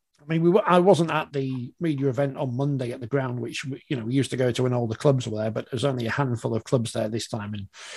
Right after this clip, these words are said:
with, with the cost of going up to somewhere and coming back, it, it's a tricky thing to manage these days. So I don't know how much local media was there. They're usually there, aren't they? The local T V and radio. Does local radio exist anymore? I don't know.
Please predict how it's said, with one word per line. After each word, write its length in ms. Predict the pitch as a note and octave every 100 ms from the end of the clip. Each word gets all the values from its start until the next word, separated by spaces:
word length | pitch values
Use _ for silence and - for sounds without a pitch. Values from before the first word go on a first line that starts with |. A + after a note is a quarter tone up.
| - - - - - - _ _
with, 220 | G#3+ F#3
with 200 | F3+ C#3+
the 400 | F3 D#3 C#3 B2+ A2 -
cost 280 | - F#3 -
of 160 | C3+ A#2
going 200 | D#3+ D3+
up 120 | -
to 100 | -
somewhere 340 | C#3 E3 D3 C#3+
and 100 | C3+
coming 280 | D#3+ D3 B2
back, 340 | D#3+ B2 -
it, 140 | D3+ -
it's 320 | D3 C#3+ -
a 420 | C#3+ C#3 C3 C3 C#3 _
tricky 280 | - E3 C3+
thing 220 | D3 D3 B2
to 80 |
manage 320 | C3 F#3 D#3+ -
these 220 | G2+ G2+
days. 320 | A2+ A#2+ A#2+
So 120 | D3+
I 40 | B2+
don't 180 | F3 D#3+
know 140 | D3
how 200 | D3+ D3+
much 360 | C#3 C3+ - E3
local 320 | D3 C#3 C#3
media 320 | C3 C3 A#2+
was 100 | A2+
there. 160 | D#3 C3
They're 100 | G3
usually 340 | D4+ G#3+ B2+
there, 220 | G#2 D3+
aren't 200 | A3+ F3+
they? 100 | B2
The 300 | A2+ A#2 A#2
local 480 | - C3 A#2 B2+ A2+
T 280 | - B2+ G#2
V 260 | G#2 F#3+ D3
and 220 | G#2 F#2+ - - - - - - _
radio. 420 | C3 D#3+ C#3+ C3 C#3
Does 160 | C3 F3+
local 240 | F#3+ -
radio 220 | F3+ F3 E3+
exist 340 | D3+ F3 -
anymore? 320 | E3+ E3 E3
I 60 | D3+
don't 240 | D#3 C#3+
know. 220 | C3 G#2+